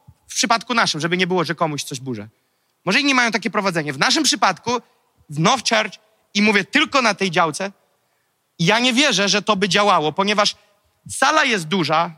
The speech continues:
osiemset siedemdziesiąt metrów. Gdybyśmy wpadali tu tylko co tydzień, można się ładnie schować. I tu wcale nie chodzi o metraż. Po prostu na każdym nabożeństwie można się schować. Ale idź na grupę,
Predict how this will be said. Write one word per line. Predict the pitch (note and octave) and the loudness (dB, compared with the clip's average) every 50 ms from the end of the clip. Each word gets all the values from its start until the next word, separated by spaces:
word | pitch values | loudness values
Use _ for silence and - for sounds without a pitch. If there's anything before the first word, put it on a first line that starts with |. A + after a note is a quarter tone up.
| _ - | _ 0
osiemset | A#3 B3+ C4+ C#4 B3 - B3 G3 | 0 2 2 0 0 0 -2 -2
siedemdziesiąt | - - G3 F#3 F3+ E3+ F3+ D#3+ F#3+ F3+ D#3+ | -2 0 -2 -2 -2 -2 -2 -2 -2 -2 -2
metrów. | E3+ D3 - - D3 C3 | -2 -4 -4 -4 -8 -6
Gdybyśmy | C#3 D3 F#3 F#3+ G#3 - G#3+ | -6 -4 -4 -2 -2 -4 -4
wpadali | F3+ - G#3 G#3 A#3+ C#4 C#4+ C4+ | -4 -2 -2 0 0 0 0 0
tu | - B3 | -2 -4
tylko | F#3 A3 G3 - A3+ | -6 -4 -4 -4 -4
co | - G#3 F#3 | -4 -4 -4
tydzień, | - E3+ C#3 C3 D3+ D#3 G3 G3+ - _ _ _ _ _ _ | -4 -4 -4 -2 -4 -6 -8 -10 -16 _ _ _ _ _ _
można | - F#3+ G3 F#3+ G3+ | -2 0 0 2 0
się | F#3+ - G3+ | 0 2 2
ładnie | G#3 A3 G3+ F#3+ F#3+ | 2 2 2 0 -2
schować. | E3+ - - C#3 A2 A2 A#2 - _ _ _ _ _ _ _ _ _ _ _ _ _ _ _ _ _ _ _ _ _ _ _ - - - _ _ _ _ _ _ _ _ _ _ _ _ _ _ _ _ _ _ _ _ _ _ _ _ _ _ _ _ _ _ _ - | -2 -2 -4 -4 -4 -6 -12 -18 _ _ _ _ _ _ _ _ _ _ _ _ _ _ _ _ _ _ _ _ _ _ _ -20 -20 -20 _ _ _ _ _ _ _ _ _ _ _ _ _ _ _ _ _ _ _ _ _ _ _ _ _ _ _ _ _ _ _ -10
I | D#3 | -6
tu | G#3+ G3+ | -6 -2
wcale | F3 A3+ F#3+ E3+ | 0 0 0 0
nie | E3 D3+ | 0 -2
chodzi | C#3 E3 D3 D#3+ | -2 -2 -2 -2
o | D#3+ | -2
metraż. | E3 D3+ A#2+ - A#2 A2+ - | -2 -2 -4 -6 -10 -14 -12
Po | - | -8
prostu | F3 - F#3+ D3 - D3 | -6 -4 -6 -6 -6 -6
na | C#3 D3+ D#3 | -6 -4 -2
każdym | - G3 E3 C#3 D3 C#3 | -2 -2 -2 -4 -6 -6
nabożeństwie | C#3 B2+ C3 B2+ C3 B2 A#2 - - B2+ | -4 -4 -4 -6 -8 -8 -10 -10 -10 -10
można | B2 A#2 A#2 A2+ A#2 | -10 -8 -8 -10 -10
się | G#2+ - | -10 -10
schować. | A2+ - - A#2 G#2 - - _ _ _ _ _ _ _ _ _ - _ - | -8 -8 -6 -6 -8 -8 -14 _ _ _ _ _ _ _ _ _ -10 _ 0
Ale | E3+ E3 B2 G#2+ F#2+ G#2 _ _ _ _ _ _ _ _ _ _ _ - | 0 0 0 -2 -6 -12 _ _ _ _ _ _ _ _ _ _ _ -6
idź | E3+ D#3 - | -6 -4 -4
na | - B2 A#2+ | -4 -6 -6
grupę, | A#2 A#2 A#2+ G2+ - - - G#3+ | -6 -8 -6 -4 -4 -4 -4 -4